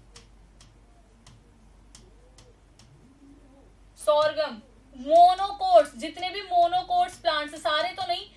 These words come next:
लेकिन monocots को भाई ये वाली cycle चाहिए होती है, monocots plant, ठीक है,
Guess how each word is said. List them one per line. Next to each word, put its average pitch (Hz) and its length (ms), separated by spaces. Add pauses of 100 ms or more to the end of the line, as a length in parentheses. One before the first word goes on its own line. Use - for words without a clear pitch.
(220)
लेकिन 339 500 (200)
monocots 359 760 (400)
को 330 220
भाई 320 180 (260)
ये 302 160
वाली 302 200
cycle 294 360
चाहिए 269 260
होती 233 220
है, 254 80
monocots 269 880 (880)
plant, 277 380 (2000)
ठीक 269 140
है, 392 240